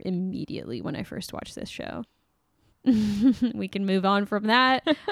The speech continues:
Speaker 1: Um, I mentioned this earlier, Echo, Tech, and Wrecker kind of take a back seat in this episode, though I do really like that we get, um, a sort of Echo, uh, Cliff Notes. Um, it's,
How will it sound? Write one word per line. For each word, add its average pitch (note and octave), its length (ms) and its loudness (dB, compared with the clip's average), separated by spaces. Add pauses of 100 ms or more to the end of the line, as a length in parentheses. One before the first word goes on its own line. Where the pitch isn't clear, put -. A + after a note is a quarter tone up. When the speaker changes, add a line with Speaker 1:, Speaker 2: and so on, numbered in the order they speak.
Speaker 1:
Um, G#3+ 560 8 (100)
I G#3+ 120 2
mentioned G3 360 -2
this F#3+ 200 -2
earlier, C4 360 2
Echo, F#3+ 300 0
Tech, F3+ 240 -6
and F3+ 100 -4
Wrecker F3 360 -4
kind F3 240 -4
of F3+ 80 -6
take F3 160 -6
a F3 40 -4
back - 200 -6
seat G3 160 -4
in F3+ 100 -2
this F3+ 160 -4
episode, F#3 480 -4 (340)
though A3 120 4
I A3 80 8
do B3+ 160 0
really B3 180 4
like G3 240 0
that - 140 -2
we F#3+ 100 -2
get, F3+ 460 0
um, F3+ 480 -2 (320)
a G#3 120 0
sort G3+ 360 -2
of F#3+ 400 0 (200)
Echo, A#3+ 1300 2 (120)
uh, G#3 560 2
Cliff - 340 -4
Notes. - 680 -2 (600)
Um, G3+ 460 2
it's, - 200 0